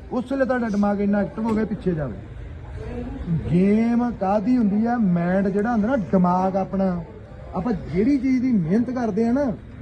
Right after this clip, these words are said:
ਜਿਹੜੀ ਚੀਜ਼ ਦੀ ਮਿਹਨਤ ਕਰਾਂਗੇ, ਤੇ ਜਦੋਂ ਆਪਾਂ ਮੈਚ ਖੇਡਦੇ ਆ ਨਾ, ਮੈਚ ਦੇ ਵਿੱਚ ਕੋਈ ਵੀ ਗੇਮ ਕਰਦੇ ਆ, ਦਿਮਾਗ ਆਪਣਾ ਸਿਗਨਲ ਦਿੰਦਾ ਕਿ ਤੂੰ ਇਸ ਚੀਜ਼ ਦੀ ਮਿਹਨਤ ਕੀਤੀ ਆ, ਦਾ ਮਾਰ,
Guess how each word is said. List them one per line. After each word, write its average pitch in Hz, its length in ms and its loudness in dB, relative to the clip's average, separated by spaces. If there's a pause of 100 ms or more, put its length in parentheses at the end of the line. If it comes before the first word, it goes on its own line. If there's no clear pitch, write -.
(140)
ਜਿਹੜੀ 294 240 2
ਚੀਜ਼ 247 200 0
ਦੀ 240 80 0
ਮਿਹਨਤ 220 280 2
ਕਰਾਂਗੇ, 208 380 0 (600)
ਤੇ 190 80 4
ਜਦੋਂ 208 260 4
ਆਪਾਂ 220 180 2
ਮੈਚ 160 380 0
ਖੇਡਦੇ 180 380 -2
ਆ 196 80 0
ਨਾ, 233 180 0 (400)
ਮੈਚ 170 420 2
ਦੇ 214 200 4
ਵਿੱਚ 190 600 -2
ਕੋਈ 214 220 4
ਵੀ 247 120 4 (100)
ਗੇਮ 180 260 0
ਕਰਦੇ 180 340 -2
ਆ, 180 80 -2
ਦਿਮਾਗ 170 380 -2
ਆਪਣਾ 180 260 -2
ਸਿਗਨਲ 160 420 -2
ਦਿੰਦਾ 131 340 -4 (560)
ਕਿ 240 100 4
ਤੂੰ 226 240 2
ਇਸ 202 200 4
ਚੀਜ਼ 214 220 -4
ਦੀ 220 80 -2
ਮਿਹਨਤ 202 340 0
ਕੀਤੀ 214 420 -2
ਆ, 254 140 2
ਦਾ 185 300 2
ਮਾਰ, 180 300 0